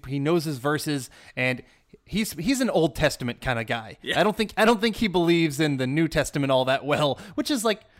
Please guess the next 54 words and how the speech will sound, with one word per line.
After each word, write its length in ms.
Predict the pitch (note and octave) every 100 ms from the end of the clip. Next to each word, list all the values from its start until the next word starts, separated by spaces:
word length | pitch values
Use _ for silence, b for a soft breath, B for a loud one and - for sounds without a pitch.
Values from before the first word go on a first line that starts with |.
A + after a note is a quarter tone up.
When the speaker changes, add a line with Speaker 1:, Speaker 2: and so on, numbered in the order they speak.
| b b -
Speaker 1:
the 60 | F#3
better 280 | G#3 F#3+ C#3
shit, 280 | - A2+
like, 140 | B2 B2
the 80 | D3
real 200 | F3 F#3+
humanity 680 | - E3 C#3 D#3 C#3+ B2+
part 260 | A#2+ C3 B2
of 100 | A#2
it. 140 | B2 B B
I 80 | E3
think 220 | G#3 F#3+ -
Warden 360 | E3+ D#3 D#3+ D3
Norton, 260 | D#3+ D3
like, 180 | C3+ B2
stopped 360 | - D3+ D3 C3
reading 500 | C3+ C#3 B2+ B2 A#2 b b b -
before 340 | B2+ D#3+ D#3
the 120 | C#3 C#3
New 100 | C3
Testament 640 | C#3 B2 - E3+ C#3 A#2+ F3 F3 -
and 160 | C#3
was 140 | C3+ B2+
just 160 | D3+
like, 120 | C#3 -
"Oh, 160 | D3
that's 180 | C3 -
the 100 | C#3
God 220 | B2 B2+
I 140 | B2+ C#3+
like." 260 | A#2+ A#2+ - C#5+
Speaker 2:
<laughs> 200 | - -
Speaker 1:
I 60 | D#3
like 220 | E3 -
the 80 | D3+
one 180 | C#3+ C#3
that, 240 | C3 A#2+
you 80 | C3+
know, 120 | B2+
fucking 460 | B2 C#3+ B2+ B2 A#2 -
kills 500 | - D3+ C3+ A#2 - -
all 180 | C#3
of 100 | C3
Job's 420 | A2+ C#3+ C3+ B2 - -
sons 500 | - D3 C3 C3 B2
and 240 | B2+ A#2
forces 500 | - - C3+ B2+ B2+
him 160 | C#3 B2
to 80 | A#2+
still 380 | - C#3 B2
love 220 | B2 C3 B2
God 320 | C#3 C3 B2+
and 140 | B2+
shit. 160 | -